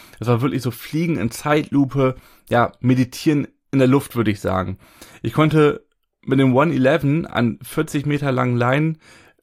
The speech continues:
äh, einen Ground Pass fliegen, wirklich wenige Zentimeter über den Strand hinweg. Enorm präzise, überhaupt gar kein Zittern, wirklich der absolute Wahnsinn. Und das habe ich in der Form bisher mit keinem Drachen hinbekommen.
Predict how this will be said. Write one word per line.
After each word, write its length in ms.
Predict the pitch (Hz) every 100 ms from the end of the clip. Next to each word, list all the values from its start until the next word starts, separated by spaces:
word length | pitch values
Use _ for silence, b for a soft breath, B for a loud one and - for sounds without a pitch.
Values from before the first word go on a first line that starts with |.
| _ _ -
äh, 240 | 127 123 - -
einen 100 | 120
Ground 340 | 131 151 185
Pass 300 | - 160 151
fliegen, 540 | - - 156 151 151 - -
wirklich 440 | 135 - 139 - _
wenige 460 | 127 160 175 156 156
Zentimeter 600 | 160 143 139 139 143 143
über 240 | 127 127
den 60 | 120
Strand 380 | - 127 127 127
hinweg. 420 | 120 113 113 - B B B B B B -
Enorm 480 | - 135 139 170
präzise, 960 | 143 - 147 - - 156 131 131 143 - _ -
überhaupt 540 | 120 151 160 127 -
gar 200 | - 139
kein 260 | - 151 127
Zittern, 640 | - 147 127 117 127 - -
wirklich 360 | 113 120 - 117
der 140 | 117
absolute 480 | - - 107 113 107
Wahnsinn. 420 | 101 101 98 98
Und 200 | 87 98 B B B B B
das 180 | 120 139
habe 220 | 131 127
ich 120 | 123
in 140 | 117
der 140 | 127 127
Form 300 | - 127 113
bisher 260 | 110 120
mit 220 | 110 104 _ _
keinem 320 | - 120 113
Drachen 320 | 110 101 - 107
hinbekommen. 540 | 98 92 - 82